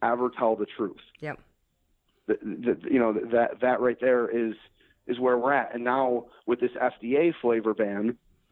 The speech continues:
Speaker 1: where they're gonna ban all flavored electronic cigarettes nationwide in any convenience stores or facilities that aren't adult only, essentially. That, a-, at its face,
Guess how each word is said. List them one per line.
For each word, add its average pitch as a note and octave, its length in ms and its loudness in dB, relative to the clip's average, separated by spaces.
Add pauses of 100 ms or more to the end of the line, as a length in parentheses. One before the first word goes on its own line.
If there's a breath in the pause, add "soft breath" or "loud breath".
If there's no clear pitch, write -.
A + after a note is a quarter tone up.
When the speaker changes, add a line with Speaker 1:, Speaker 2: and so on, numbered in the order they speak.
(380)
Speaker 1:
where A#2+ 220 2
they're B2+ 160 4
gonna A#2+ 200 0
ban A#2+ 420 2 (180)
all A#2+ 380 4
flavored A#2+ 320 0
electronic A#2 640 0
cigarettes A#2+ 400 0 (180)
nationwide A#2 880 0 (460 soft breath)
in A#2+ 180 2
any A#2+ 500 2
convenience B2 640 2
stores A2+ 460 4 (500 loud breath)
or A2 220 2
facilities A#2 640 2
that A2+ 180 4
aren't A#2+ 320 2
adult A2 380 2
only, A#2 380 0
essentially. G2 580 -4 (1800 loud breath)
That, C#3+ 320 2 (760)
a-, C#3+ 220 0
at B2+ 160 2
its A#2 120 -6 (160)
face, C#3 240 2